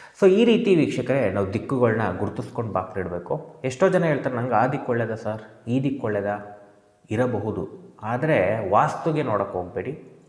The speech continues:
ಯಾಕೆಂದರೆ ಅಗ್ನಿ ಮೂಲೆನ ನನಗೆ ಈ ದಿಕ್ಕು ಒಳ್ಳೇದು, ಆ ದಿಕ್ಕು ಒಳ್ಳೇದು ಅಂತ ಯಾರು ಹೇಳೋಕೆ ಹೋಗಲ್ಲ. ಅಗ್ನಿ ಮೂಲೆ, ಅಗ್ನಿ ಮೂಲೆ. ಈಶಾನ್ಯ ಮೂಲೆನೂ ಅಷ್ಟೇ, ನಂಗೆ ಇಲ್ಲಿ ಹಂಗೆ ನನ್ನ ದಿಕ್ಕಿಗೆ ಒಳ್ಳೇದಾ? ಈಶಾನ್ಯ ಮೂಲೆ, ಈಶಾನ್ಯ ಮೂಲೆ. So ಯಾವುದೇ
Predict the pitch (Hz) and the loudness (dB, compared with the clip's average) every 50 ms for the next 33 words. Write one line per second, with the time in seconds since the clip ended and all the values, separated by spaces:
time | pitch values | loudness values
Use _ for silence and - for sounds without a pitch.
0 | _ _ _ _ _ _ _ _ _ - _ _ - 120 123 143 135 147 147 120 | _ _ _ _ _ _ _ _ _ -20 _ _ -8 -4 -2 -2 0 2 2 2
1 | 107 98 95 98 101 104 113 143 151 160 165 156 147 131 120 117 117 123 127 123 | 2 2 2 0 0 0 0 2 2 2 2 2 2 2 2 0 0 0 -2 -2
2 | 110 113 131 143 131 127 147 156 147 139 - - - - 123 120 117 117 120 120 | -2 0 -2 -2 0 2 2 4 4 2 0 -2 -4 -2 -2 0 0 0 0 2
3 | 113 104 110 117 120 120 - - 117 104 107 104 107 101 101 - 95 90 92 - | 4 4 4 2 0 -4 -4 -4 -2 -2 -2 -4 -6 -8 -4 -2 -2 -2 -2 -2
4 | 92 87 90 - 98 92 92 110 123 120 110 117 131 151 156 165 185 226 262 - | -4 -6 -6 -4 -4 -2 0 2 2 2 2 0 0 0 0 0 -2 -2 -4 -4
5 | 101 87 87 87 82 80 - - - - - - - _ _ _ _ _ _ _ | -6 -8 -10 -12 -14 -14 -14 -14 -16 -18 -20 -20 -20 _ _ _ _ _ _ _
6 | - 110 127 160 156 - 170 165 165 165 160 160 156 151 147 139 139 135 127 110 | -2 0 0 2 2 2 2 2 2 2 2 2 2 2 0 0 0 0 -2 -2
7 | - - - 101 92 92 98 104 107 110 113 117 123 131 127 117 113 107 101 101 | -4 -4 -8 -6 -6 -6 -6 -6 -4 -2 -2 -2 0 0 0 0 0 -2 -4 -6
8 | 98 - - - - - - - - 113 131 131 131 135 127 117 107 101 104 104 | -8 -10 -14 -16 -20 -18 -10 -6 -4 -2 -2 -2 0 0 0 0 0 -2 -2 -2
9 | 120 135 139 131 135 135 123 113 104 101 101 98 113 123 - - - - - - | -2 0 -2 -2 -2 -2 -2 0 0 -2 -2 -2 -4 -6 -8 -10 -18 -20 -20 -20
10 | - _ _ _ - - 101 117 127 127 156 156 165 180 196 202 214 233 269 330 | -20 _ _ _ -10 -6 -6 -4 -4 -2 -2 -2 0 -2 -2 -2 -2 -2 -2 -2
11 | 311 202 - - 104 - 90 87 85 87 90 - - - - - - - - - | -2 -4 -4 -6 -8 -8 -8 -10 -12 -12 -14 -14 -16 -18 -20 -20 -20 -20 -20 -20
12 | - _ - 101 85 82 85 90 117 151 160 175 190 196 202 - - - - - | -18 _ -6 -4 -2 2 4 6 6 6 8 8 8 8 8 6 4 0 -6 -6